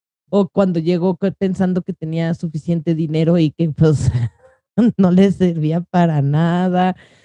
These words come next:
O sea, toda esa experiencia, pues, fue como muy interesante conocerla y sí, justo darse cuenta que a veces,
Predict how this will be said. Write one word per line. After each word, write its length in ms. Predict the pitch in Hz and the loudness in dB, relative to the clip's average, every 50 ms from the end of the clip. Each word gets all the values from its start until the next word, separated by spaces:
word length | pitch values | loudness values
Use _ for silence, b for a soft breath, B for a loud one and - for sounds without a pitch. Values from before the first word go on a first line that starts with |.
| b b b b - | b b b b -8
O 60 | 220 | -2
sea, 280 | 190 240 233 226 196 - b b b b _ | 2 4 4 4 4 0 b b b b _
toda 160 | - 254 277 320 | 2 4 4 4
esa 180 | 285 - 339 | 4 2 0
experiencia, 840 | 349 - - - 233 208 208 202 202 208 196 - 214 220 262 311 262 - _ _ _ _ | -2 -2 -4 -2 0 0 2 2 0 0 0 0 0 0 0 -2 -6 -10 _ _ _ _
pues, 480 | - 202 202 190 190 190 180 151 - - | -6 -4 -4 -2 -2 -2 -2 -4 -6 -6
fue 200 | - 196 196 180 - _ _ | -4 -4 -4 -4 -6 _ _
como 200 | - 202 208 214 | 2 2 4 4
muy 180 | 214 226 226 233 | 4 4 2 2
interesante 960 | 233 208 - 220 202 190 160 202 208 202 202 175 - 190 202 233 277 277 - - | 2 0 0 0 0 0 0 0 -2 -2 -2 -4 -6 -6 -4 -4 -4 -6 -6 -4
conocerla 760 | 185 170 175 170 170 165 - 208 202 175 190 185 214 240 254 | -4 -4 -2 -2 -2 0 0 0 0 2 2 0 0 0 0
y 140 | 233 202 160 | 0 0 0
sí, 200 | - 240 233 247 | -2 -4 -6 -4
justo 400 | - 220 226 - - - 226 220 | -2 -2 -2 -2 -2 -2 -2 0
darse 380 | 202 185 180 180 170 - 196 | 0 0 -2 -2 -4 -4 -4
cuenta 300 | - 208 190 190 - 214 | -4 -4 -4 -4 -4 -6
que 120 | 185 - 190 | -6 -4 -4
a 40 | |
veces, 420 | 156 160 165 156 202 196 185 - | -2 -2 -2 0 -2 -2 -4 -4